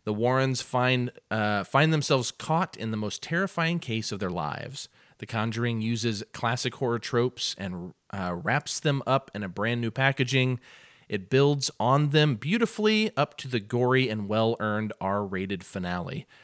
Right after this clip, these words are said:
At a budget of twenty million dollars, box office kills it. I mean, this is the first success on my, uh, list. It's three hundred nineteen million it makes.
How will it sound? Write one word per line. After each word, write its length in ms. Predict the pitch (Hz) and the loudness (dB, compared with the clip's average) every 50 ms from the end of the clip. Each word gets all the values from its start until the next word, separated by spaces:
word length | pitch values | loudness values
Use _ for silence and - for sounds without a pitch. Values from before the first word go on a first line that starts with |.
| - - _ - | -20 -16 _ -4
At 140 | 113 110 | -2 -2
a 40 | 110 | 0
budget 300 | 92 101 117 120 120 120 | 0 0 0 0 0 0
of 140 | 113 104 - | -2 -4 -4
twenty 260 | - - 127 127 127 | -4 -2 0 0 2
million 300 | 123 123 120 120 117 113 | 2 2 2 2 2 2
dollars, 600 | 107 113 113 113 110 110 110 107 107 107 - - - _ - | 2 2 2 4 4 4 2 2 2 0 -2 -6 -10 _ 0
box 300 | 107 104 107 - - - | 2 2 2 0 0 0
office 500 | 113 104 104 - - 110 104 - - - - _ | 0 0 0 0 -2 -2 -2 -2 -4 -6 -10 _
kills 460 | - - - 131 120 120 120 110 98 | -10 -2 0 2 4 4 2 2 2
it. 100 | 120 110 | 2 2
I 60 | 107 | 2
mean, 140 | 107 110 110 | 0 0 -2
this 180 | 113 117 - - | -2 -2 -2 -4
is 60 | 104 | -4
the 80 | 101 104 | -6 -8
first 340 | - - 113 110 - - | -4 -2 -2 -2 0 -2
success 520 | - 117 - - - - 110 113 110 - - | -4 -4 -4 -4 -2 0 0 0 0 0 0
on 100 | 113 110 | 0 0
my, 400 | 110 107 110 107 107 110 110 - _ - - - - - - _ _ - | 0 2 2 4 4 4 2 0 _ -18 -20 -20 -20 -20 -20 _ _ -4
uh, 280 | - 117 117 117 117 113 | 0 2 4 4 4 4
list. 400 | 113 117 123 120 120 - - - | 4 4 4 4 4 4 0 -4
It's 100 | 104 - | -6 -6
three 140 | - 123 120 | -2 0 0
hundred 160 | 117 117 110 | 2 2 2
nineteen 420 | 107 107 113 - - - 120 113 | 2 0 0 -2 -2 -4 -2 -2
million 260 | 107 107 110 110 110 | 0 0 0 0 0
it 40 | 110 107 | 0 0
makes. 380 | 107 110 113 110 - - - | 0 0 0 0 -2 -6 -10